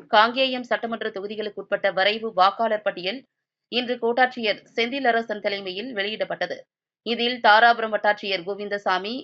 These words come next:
காங்கேயம் வட்டாட்சியர் மயில்சாமி ஆகியோர் முன்னிலையில் வரைவு வாக்காளர் பட்டியல் வெளியிடப்பட்டது. இதில் அ தி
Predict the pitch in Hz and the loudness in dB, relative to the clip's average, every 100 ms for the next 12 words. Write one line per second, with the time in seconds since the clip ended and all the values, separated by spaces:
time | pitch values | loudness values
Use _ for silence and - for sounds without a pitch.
0 | - 202 220 247 233 226 185 196 196 190 | 2 4 4 0 -4 -4 -2 -2 -2 -4
1 | 175 185 190 233 233 202 196 190 185 196 | -4 -4 -6 -6 0 0 0 0 0 -2
2 | 190 190 185 185 185 175 240 269 _ _ | -8 -8 -8 -4 -4 -4 -10 -12 _ _
3 | - 185 226 262 262 208 190 214 254 233 | 0 4 6 4 -2 2 4 4 2 0
4 | 226 202 180 202 240 202 190 165 - 190 | -2 -4 -4 -6 -6 -6 -6 -6 -2 -2
5 | - _ _ _ _ _ _ _ 202 226 | -4 _ _ _ _ _ _ _ -6 -2
6 | 233 226 208 233 | 0 4 2 2